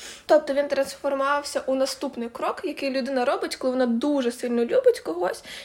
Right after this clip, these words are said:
і їй хочеться це просто ще раз якось відзначити. Тобто раніше це було, типу, "Я дуже сильно люблю свого партнера, плюс на мене тисне суспільство", а наразі система починає існувати без другого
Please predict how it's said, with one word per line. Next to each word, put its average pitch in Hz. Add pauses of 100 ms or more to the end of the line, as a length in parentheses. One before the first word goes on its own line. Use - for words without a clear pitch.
і 277
їй 311
хочеться 311
це 269
просто 269
ще 269
раз 269
якось 240
відзначити. 233 (260)
Тобто 269
раніше 302
це -
було, 262
типу, 247
"Я 247
дуже 277
сильно 262
люблю 247
свого 254
партнера, 254
плюс 254
на 254
мене 247
тисне 254
суспільство", 254 (280)
а 247
наразі 277
система 302
починає 277
існувати 277
без 254
другого 262